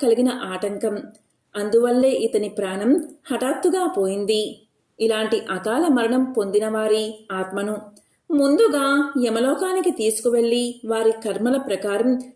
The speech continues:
గదిని నిర్ణయిస్తాము" అన్నారు యమదూతలు. అప్పుడు అక్కడికి భైరవుడు నవ్వుకుంటూ వచ్చాడు.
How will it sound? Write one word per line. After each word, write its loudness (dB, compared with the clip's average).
గదిని 2
నిర్ణయిస్తాము" -4
అన్నారు -2
యమదూతలు. 0
అప్పుడు 2
అక్కడికి 0
భైరవుడు 2
నవ్వుకుంటూ 2
వచ్చాడు. 0